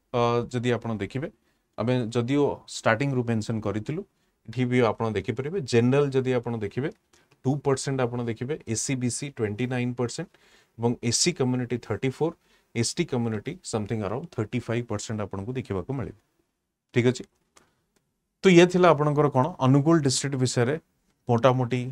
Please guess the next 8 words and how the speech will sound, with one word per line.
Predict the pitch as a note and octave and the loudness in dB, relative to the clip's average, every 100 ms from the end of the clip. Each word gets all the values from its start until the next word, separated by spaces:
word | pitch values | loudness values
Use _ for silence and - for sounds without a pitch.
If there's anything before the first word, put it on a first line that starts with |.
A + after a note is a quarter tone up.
| B2+ | -8
କିଛି | A#2+ A#2+ | -4 -2
ତଥ୍ୟ, | B2 G2 - D#3+ - | 0 -2 -2 -6 -6
ଯୋଉଟାକି | B2 G#2 A2 | -6 -4 -2
ଆପଣଙ୍କ | A2 G#2 A2+ A2 | -2 -4 -6 -6
ସାମ୍ନାରେ | A2 G2 G#2+ | -6 -4 -4
ଆମେ | G#2+ G#2+ G#2 _ _ _ | -6 -8 -12 _ _ _
ପରିବେଷଣ | G#2+ G2+ G2+ - G2 | -2 0 0 -2 -6
କଲୁ। | - A#2+ | -4 -6